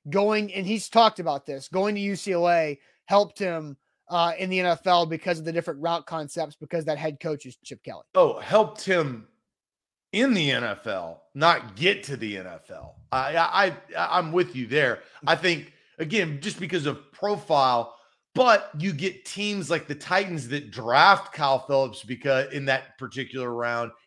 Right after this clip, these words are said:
Speaker 2: get value from Kyle Phillips, and now all of a sudden he's your main target in a final drive in week one of the N F L football season.
Speaker 1: Yeah,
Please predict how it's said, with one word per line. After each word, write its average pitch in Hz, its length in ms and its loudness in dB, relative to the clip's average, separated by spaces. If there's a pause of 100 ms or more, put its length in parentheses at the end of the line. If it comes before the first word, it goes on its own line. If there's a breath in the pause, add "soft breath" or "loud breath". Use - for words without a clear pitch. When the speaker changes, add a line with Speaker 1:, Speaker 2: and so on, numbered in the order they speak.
Speaker 2:
get 139 220 -6
value 156 480 4
from 131 220 -8
Kyle 117 360 0
Phillips, 123 440 -2 (180 soft breath)
and 147 120 -6
now 160 180 8
all 160 60 6
of 151 60 0
a 139 60 -2
sudden 135 400 -2 (380)
he's 190 260 0
your 170 140 2
main 156 300 0
target 143 520 0 (260)
in 147 120 -4
a 131 180 -4
final 156 380 2
drive 139 540 4
in 117 140 -10
week 147 240 -6
one 135 240 -6
of 123 80 -6
the 120 140 -6
N 127 80 -6
F 113 160 -4
L 104 120 -4
football 170 360 -6
season. - 320 -20
Speaker 1:
Yeah, 175 220 -8